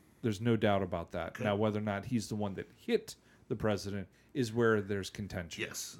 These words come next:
Speaker 2: because when we watched the Zapruder film, that's reported. Remember, Dan Rathers is reporting that the head goes forward after the kill shot. Okay.
Speaker 1: So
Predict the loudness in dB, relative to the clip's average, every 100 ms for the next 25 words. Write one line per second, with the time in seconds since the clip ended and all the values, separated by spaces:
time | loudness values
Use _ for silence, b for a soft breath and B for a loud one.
0 | -16 -12 -10 -6 -4 -4 -6 -10 -14 _
1 | b b -6 -4 -2 -4 -6 -12 -12 -10
2 | -6 -6 -6 -10 -12 -14 -16 -20 -20 b
3 | b b b b b -4 -4 -6 -2 2
4 | 2 2 -2 -4 -4 -4 -4 -6 -6 -6
5 | -8 -10 -14 -14 -8 -6 -6 -8 -10 -10
6 | -8 -6 -6 -4 -4 -4 -8 -4 -2 -4
7 | -8 -10 -12 -14 -14 -12 -10 -10 -10 -14
8 | -16 -8 -4 -4 -6 B B B B B
9 | 2 8 8 6